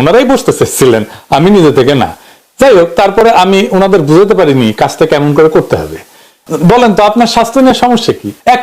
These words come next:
নাম্বার সমস্যা চিকিৎসার উচ্চ মূল্য, দুই নাম্বার আপনি টাকা দিয়েও কোয়ালিটি চিকিৎসা সেবা পান না।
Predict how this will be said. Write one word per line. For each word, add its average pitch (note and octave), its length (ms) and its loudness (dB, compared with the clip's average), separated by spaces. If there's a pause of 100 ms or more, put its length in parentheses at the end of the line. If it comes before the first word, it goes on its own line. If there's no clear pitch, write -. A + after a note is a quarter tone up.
নাম্বার A#3+ 280 2
সমস্যা A3+ 260 0 (100)
চিকিৎসার A3+ 480 0
উচ্চ A#3+ 120 -8 (120)
মূল্য, A#2 180 0 (160)
দুই B3 200 4
নাম্বার C4 240 2 (360)
আপনি A3+ 140 2 (140)
টাকা D#4 260 2
দিয়েও G#3 180 4 (120)
কোয়ালিটি B3+ 460 2
চিকিৎসা E3+ 300 0
সেবা D#3+ 240 0 (120)
পান C#3 140 0 (120)
না। D2 80 -12